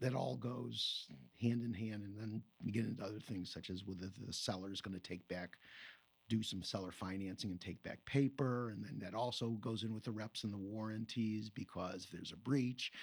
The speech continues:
rather than coming after you, they can go after,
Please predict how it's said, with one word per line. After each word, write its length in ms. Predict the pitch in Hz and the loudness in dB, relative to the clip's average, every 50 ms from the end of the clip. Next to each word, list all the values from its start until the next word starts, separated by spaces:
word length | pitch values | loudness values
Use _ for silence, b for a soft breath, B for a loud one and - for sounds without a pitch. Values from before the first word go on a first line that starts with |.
| B B B B B | B B B B B
rather 180 | 101 98 98 | 2 2 2
than 140 | 95 95 - | 0 0 -2
coming 340 | - - 101 90 87 92 113 | 0 0 0 2 2 2 4
after 260 | 131 139 127 - 143 131 | 4 2 4 6 6 6
you, 300 | 117 120 123 120 117 113 | 8 8 6 6 4 2
they 140 | 107 98 | 0 -2
can 180 | 92 107 92 92 | -2 -2 -2 -2
go 240 | 90 101 90 90 87 | -2 -4 -4 -4 -4
after, 440 | 85 82 - - - 90 85 80 | -6 -8 -8 -6 -6 -4 -4 -6